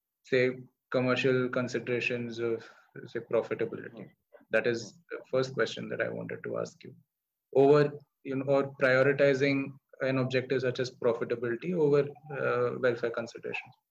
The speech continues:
Speaker 1: That is the first question. Uh, th-, the second one being, when you look at, uh, the, the quantum of, uh,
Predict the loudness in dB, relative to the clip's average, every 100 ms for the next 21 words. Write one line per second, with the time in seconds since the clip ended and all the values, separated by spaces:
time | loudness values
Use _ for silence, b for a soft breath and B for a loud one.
0 | _ -4 -4 -6 -4 -4 -4 -6 -10 -10
1 | -16 -20 _ _ _ _ _ _ 2 4
2 | 4 0 -10 -10 -10 -10 -2 2 4 4
3 | 4 4 4 4 4 2 2 4 2 0
4 | -6 _ _ _ _ _ -4 2 4 4
5 | 4 6 6 6 4 2 2 4 4 4
6 | 2 -2 -10 -6 -2 -2 2 2 4 4
7 | 4 4 2 -2 -14 _ _ _ _ _
8 | -2 2 2